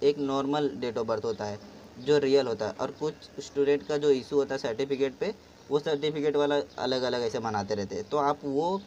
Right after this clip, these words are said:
date of birth और अपना वो mobile number डालिए जो registration के टाइम पे आपने यूज़ किया था। तो four digit यहाँ पे अपना लास्ट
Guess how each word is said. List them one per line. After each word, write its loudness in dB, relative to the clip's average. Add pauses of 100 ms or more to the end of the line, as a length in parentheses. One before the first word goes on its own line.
(360)
date 4
of -2
birth -4
और 0
अपना -2
वो 4
mobile 0
number 0
डालिए -2
जो 2
registration -2
के -2
टाइम -4
पे -6
आपने -8
यूज़ -6
किया 0
था। -6 (800)
तो -6
four 2
digit 2
यहाँ -2
पे -2
अपना 0
लास्ट 0